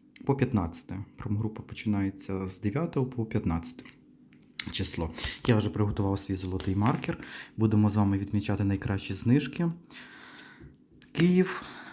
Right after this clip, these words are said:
вечірній від Рошен, сто двадцять одна гривня. Хороша знижка, дуже хороша знижка. І, е, шоколатерія теж від Рошен, сто двадцять гривень.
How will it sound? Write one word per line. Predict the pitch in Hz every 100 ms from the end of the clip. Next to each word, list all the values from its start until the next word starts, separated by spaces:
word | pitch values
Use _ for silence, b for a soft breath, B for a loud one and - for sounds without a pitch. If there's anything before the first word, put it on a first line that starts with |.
| B B B B B B -
вечірній | 120 139 - 120 107 107
від | 110 113
Рошен, | 110 - 101 95 90 B B B - - _ -
сто | - 123
двадцять | 110 107 107 -
одна | 92 92 123
гривня. | 151 170 147 113 90 - - _ _ _ _ _ _ _ _ - -
Хороша | - 104 98 95
знижка, | 98 92 - - 101 -
дуже | 104 98
хороша | - 98 95 - 95
знижка. | 95 87 - 127 160 143 B B B B
І, | 120 117
е, | - 107 107
шоколатерія | - - 113 110 131 165 147 110
теж | - 101 101
від | 98
Рошен, | 101 101 135 147 143 B B B B B B _ - _ _ _ _ _ -
сто | - 113
двадцять | 107 104 101 - 147
гривень. | 160 151 120 135 120